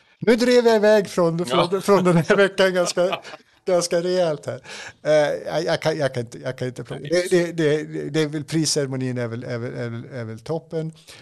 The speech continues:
Speaker 1: Det jag är mest nervös över är, är, är, eh, med, med anförande som jag inte är helt nöjd med. Vi får se hur det funkar. Det är lite,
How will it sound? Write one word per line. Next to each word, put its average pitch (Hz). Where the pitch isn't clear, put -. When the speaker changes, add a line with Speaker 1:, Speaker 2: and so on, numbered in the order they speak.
Speaker 1:
Det 135
jag 135
är 127
mest 120
nervös 123
över 120
är, 117
är, 120
är, 120
eh, 131
med, 127
med 123
anförande 127
som -
jag 120
inte 113
är 120
helt 143
nöjd 139
med. 139
Vi 135
får 127
se 127
hur 127
det 120
funkar. 135
Det 135
är 127
lite, 123